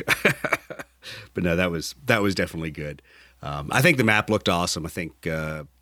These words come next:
everything was, was a lot of fun. I think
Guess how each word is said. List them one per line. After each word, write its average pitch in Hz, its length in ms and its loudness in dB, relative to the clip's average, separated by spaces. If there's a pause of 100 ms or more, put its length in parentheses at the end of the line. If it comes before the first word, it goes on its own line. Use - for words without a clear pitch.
(320)
everything 120 640 4
was, 87 320 0 (300)
was 107 180 2
a 104 60 4
lot 95 240 4
of 90 60 0
fun. 87 280 -2
I 85 60 -2
think 101 380 -2